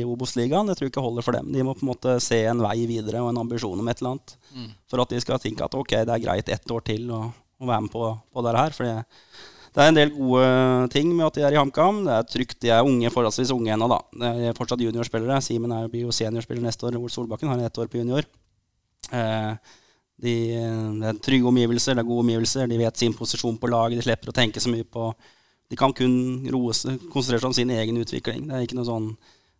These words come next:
Speaker 1: eh, å reise til en eliteserieklubb skaper et jag, det å så etablere seg alene kanskje på en,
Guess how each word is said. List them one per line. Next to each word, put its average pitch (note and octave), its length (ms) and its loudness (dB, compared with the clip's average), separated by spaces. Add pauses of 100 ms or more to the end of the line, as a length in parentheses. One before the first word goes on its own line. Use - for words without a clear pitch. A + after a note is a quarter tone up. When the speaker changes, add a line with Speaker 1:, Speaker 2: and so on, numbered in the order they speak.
(140)
Speaker 1:
eh, C#3 1120 -10
å C3 160 4
reise A#2+ 220 2
til B2 100 0
en - 140 -10
eliteserieklubb B2 580 -2 (180)
skaper C3 360 4
et B2 80 -2
jag, A#2+ 480 6 (100)
det A#2+ 140 2
å - 20 0
så B2 160 -2
etablere B2 500 2
seg C3 160 4
alene A#2+ 380 2
kanskje B2 320 0
på B2 160 6
en, B2 140 0